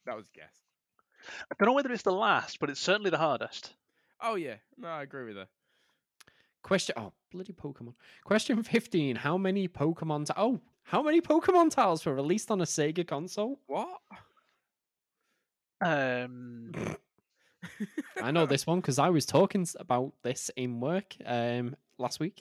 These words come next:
Speaker 1: Oh, I'm gonna get that wrong then, aren't I?
Speaker 3: Um,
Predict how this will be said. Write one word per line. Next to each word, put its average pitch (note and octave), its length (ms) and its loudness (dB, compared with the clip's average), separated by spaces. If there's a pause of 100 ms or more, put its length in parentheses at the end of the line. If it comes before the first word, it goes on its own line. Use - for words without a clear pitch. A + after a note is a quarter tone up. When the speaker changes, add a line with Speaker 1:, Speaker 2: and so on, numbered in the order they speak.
Speaker 1:
Oh, E3+ 80 -2
I'm F3 60 -2
gonna D3+ 120 -12
get D3 200 -8
that D#3 200 -6
wrong A2+ 160 -10
then, B2 200 -10
aren't A#3 320 -12 (1600)
I? A#2+ 40 -2 (300)
Speaker 3:
Um, A2+ 140 -4